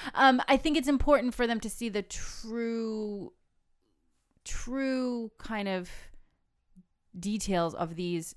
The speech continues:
expos and these events versus seeing, like, these pretty pictures on Instagram that have been highly edited and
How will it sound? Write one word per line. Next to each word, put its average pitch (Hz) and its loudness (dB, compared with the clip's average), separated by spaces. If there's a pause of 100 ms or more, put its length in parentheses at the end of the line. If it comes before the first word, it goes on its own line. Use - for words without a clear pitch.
expos 170 0
and 165 -4
these 160 -6
events 180 2 (420)
versus 185 2
seeing, 190 -2
like, 170 -4
these 170 -6
pretty 226 -2
pictures 185 -4
on 165 -6
Instagram 165 -4
that 156 -2
have 160 -4
been 156 -6
highly 190 -2
edited 160 0
and 151 -2